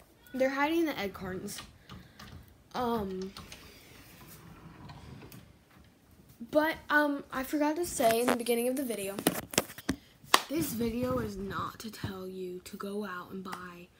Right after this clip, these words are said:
random animals when you know nothing about them. That is very dangerous for the animals,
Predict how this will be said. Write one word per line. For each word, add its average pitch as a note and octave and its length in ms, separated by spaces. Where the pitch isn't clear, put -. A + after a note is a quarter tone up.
random A3 500
animals F#3+ 800
when A3 280
you G#3 200
know G#3 160
nothing G3 440
about - 340
them. - 300
That B3 180
is C4+ 180
very G3 380
dangerous F#3 580
for G3+ 100
the F#3 260
animals, F2 640